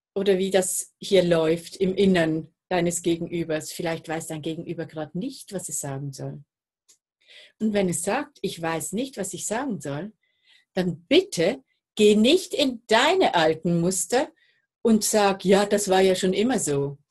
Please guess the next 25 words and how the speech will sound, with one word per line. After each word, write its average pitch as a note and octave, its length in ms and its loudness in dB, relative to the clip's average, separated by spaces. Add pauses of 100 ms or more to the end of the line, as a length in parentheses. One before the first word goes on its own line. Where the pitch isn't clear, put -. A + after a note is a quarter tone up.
(560)
Da G#3 80 -2
gehen A#3+ 260 0
wir A3 120 -2
nicht A3 220 -4
hin. C#3 340 -6 (2500)
Dann G3 160 -6
kannst C4 280 -4
du A3+ 60 -10
sagen, F#3 280 -4
"Aha, C#3+ 540 -8 (1200)
okay, D#3 420 -18 (760)
aha. C#3+ 500 -14 (1300)
Ja, C#3+ 220 -14
ich - 160 -14
nehme F#3 240 -6
das E3+ 180 -12
tatsächlich E3 640 -14
zur D3+ 120 -16
Kenntnis G3+ 500 -14
und D#3+ 160 -12
ich - 120 -16
bin D3+ 180 -12
auch D3+ 180 -12
noch D3 120 -12
interessiert. D3 800 -16